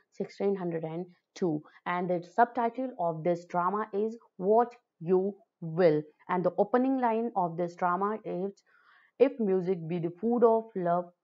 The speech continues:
play on।" Number, next, which poet could be described as a part of the movement of the nineteen fifties? Yes, nineteen fifties was the time that the movement,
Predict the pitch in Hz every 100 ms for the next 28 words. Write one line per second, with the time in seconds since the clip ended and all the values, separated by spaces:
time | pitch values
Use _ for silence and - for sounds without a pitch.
0 | - 165 165 170 - 156 147 147 - _
1 | _ _ - 220 240 269 277 277 _ _
2 | _ _ 214 254 269 - - _ _ _
3 | _ _ _ _ _ _ _ _ _ _
4 | _ _ 262 320 - - 226 202 208 -
5 | 220 220 175 202 175 190 185 - 214 226
6 | 208 202 185 202 196 196 185 175 185 190
7 | - _ _ _ - 190 254 262 240 233
8 | 226 - 175 175 180 - 180 180 180 _
9 | 202 202 185 190 185 208 196 202 208 _
10 | _ _ _ 196 190 - 180 151 147 190
11 | 180 196 175 196 208 220 220 208 - 202
12 | 196 180 180 180 175 170 175 190 208 -
13 | _ - 180 185 196 190 247 254 262 254